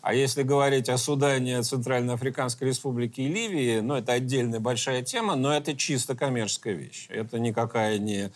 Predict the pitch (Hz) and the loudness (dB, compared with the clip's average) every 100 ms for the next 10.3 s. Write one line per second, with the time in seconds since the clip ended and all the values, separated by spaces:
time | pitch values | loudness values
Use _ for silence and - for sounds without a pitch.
0 | - - - 123 120 113 113 107 117 110 | -16 -10 0 2 4 2 2 2 2 2
1 | 139 214 214 135 131 143 113 127 120 143 | 0 0 -2 -2 -2 -2 0 0 2 0
2 | 139 240 254 170 135 - 180 151 127 - | 0 -2 -4 -2 -2 0 0 0 -4 -16
3 | - - - _ 165 - 160 160 175 180 | -20 -20 -20 _ 0 4 2 4 4 2
4 | 147 135 170 160 147 143 127 139 131 123 | 0 0 2 2 2 2 2 2 4 2
5 | 95 82 135 156 143 123 131 123 120 110 | 0 0 2 4 2 2 2 0 0 0
6 | 117 123 104 - 101 127 147 151 - 104 | 0 0 0 0 -2 0 2 0 -2 -4
7 | 95 - 120 110 101 98 90 - 113 135 | -2 0 0 0 -2 -2 -4 -2 2 2
8 | 139 117 107 110 - - 110 107 104 90 | 2 0 0 -4 -4 -4 -4 -2 -4 -6
9 | 67 - - - - - - - - 120 | -10 -20 -20 -20 -18 -18 -18 -20 -2 4
10 | 120 120 117 | 6 4 2